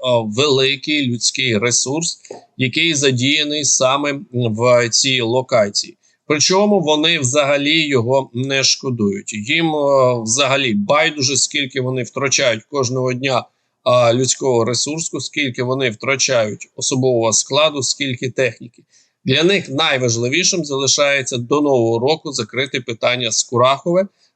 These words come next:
та загально, називемо це так: з Кураховською кишенею, яка, е, є Кураховським виступом в загально їх плані наступальних дій на Покровському напрямку.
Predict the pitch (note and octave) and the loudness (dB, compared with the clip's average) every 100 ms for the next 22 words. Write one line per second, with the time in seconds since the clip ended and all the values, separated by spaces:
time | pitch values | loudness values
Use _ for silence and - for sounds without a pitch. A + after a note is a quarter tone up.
0 | - E3+ F#3+ - B2+ E3+ D3 C#3 D3 D#3+ | -4 0 0 -2 -2 0 2 2 2 2
1 | E3 C#3 C#3 B2+ C3 C#3+ D3 - C#3+ B2 | 0 0 -2 -2 -2 0 0 -2 -2 -2
2 | G#2+ _ - - - C3+ C#3 - D3+ - | -4 _ -2 -2 0 2 2 0 -4 -4
3 | - C#3+ C3 C3 - C#3 A#2 G2+ G2 - | -2 -2 -2 -2 0 2 2 0 -4 -14
4 | _ - - _ - B2+ B2+ C#3 B2+ B2 | _ -20 -20 _ -2 0 2 4 2 0
5 | A#2+ A#2 A2+ A2 B2+ D#3+ E3+ C3+ B2+ B2+ | 2 4 4 2 0 -2 -2 2 2 0
6 | A#2+ - B2+ A2+ D#3 - E3+ E3 D3 A#2 | -4 -2 -2 -2 -2 -4 -4 -2 -2 -2
7 | A#2+ B2 C#3 C#3 A#2+ A#2+ A#2+ - _ _ | 0 2 0 0 0 -2 -4 -10 _ _
8 | _ D3 C#3+ C#3+ D3 B2+ - A#2+ B2+ B2 | _ 0 2 0 -2 -2 -4 0 2 2
9 | A#2 A2 C3 C#3+ C3 A#2+ A#2+ C3 A#2 C3+ | 2 0 -2 -2 -2 -2 -2 -4 -4 -2
10 | C3 - A#2+ B2+ A#2+ A2+ G#2 G#2 G2+ - | -2 -4 -4 -2 0 0 0 -4 -14 -14